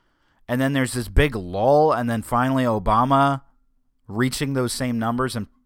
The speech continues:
probably surpassing them. Safe to say that it would surpass that, those numbers. Okay, well, that means I guess we're in for a couple of steady, uh, election cycles where the National Mall isn't gonna be crowded by record-breaking crowds.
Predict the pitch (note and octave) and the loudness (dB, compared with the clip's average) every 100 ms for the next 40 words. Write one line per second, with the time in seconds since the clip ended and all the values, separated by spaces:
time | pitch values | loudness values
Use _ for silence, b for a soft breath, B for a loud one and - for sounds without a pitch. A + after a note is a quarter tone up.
0 | _ _ - G3 F#3+ C#3+ A#2+ - G#2 A2+ | _ _ 0 2 2 -4 -6 -6 -4 -2
1 | F#2 G2+ G2+ G#2+ C3 C#3+ - D#3+ B2 - | -2 -6 -8 -8 -10 -12 -8 -4 -4 -6
2 | G#2+ - G#2 G2+ G2 E2+ - G2+ - G#2 | -8 -4 -4 -4 -6 -10 -14 -16 -14 -12
3 | - F#2 E2+ - F2+ F2+ - F#2 F2 F2+ | -10 -8 -8 -10 -12 -12 -12 -12 -12 -12
4 | F2+ A#2+ - b b b b b b b | -10 -12 -14 b b b b b b b
5 | b _ B2+ - E3+ A#2+ F#2+ G#2+ A#2+ - | b _ -8 -2 0 0 -4 0 2 2
6 | - b b _ C#3+ A#2+ D3 C#3+ C3+ B2+ | -6 b b _ -8 -6 -6 -2 0 0
7 | C3+ C3+ B2+ C3+ C3+ B2+ A2 - C#3 - | -2 0 -2 -4 -4 -2 -2 0 -2 0
8 | A2+ - C3 B2+ A#2+ A2+ A2 G#2 G2+ G2 | -4 -2 -2 -2 -2 0 0 0 0 -2
9 | A2+ A#2 - A#2+ G#2+ - G#2+ G#2 G#2 F#2 | 0 0 -2 -8 -8 -4 -2 -2 -6 -6
10 | G2 G2 F#2+ F#2+ b b b G#2 G#2 A2+ | -6 -4 -4 -8 b b b -8 -4 -4
11 | A2 A#2 G#2 G#2 G#2 G#2+ A#2+ A#2 A2+ G#2+ | -4 -6 -6 -4 -2 -4 -6 -6 -6 -8
12 | G#2 G2+ A#2 G2+ G2+ F#2+ F#2 F#2 F#2 G2 | -8 -6 -4 -2 -2 -4 -4 -4 -6 -6
13 | G#2+ G2+ G#2+ - C3+ B2+ G2 D2+ D2 - | -6 -6 -8 -2 2 4 4 -2 -10 -18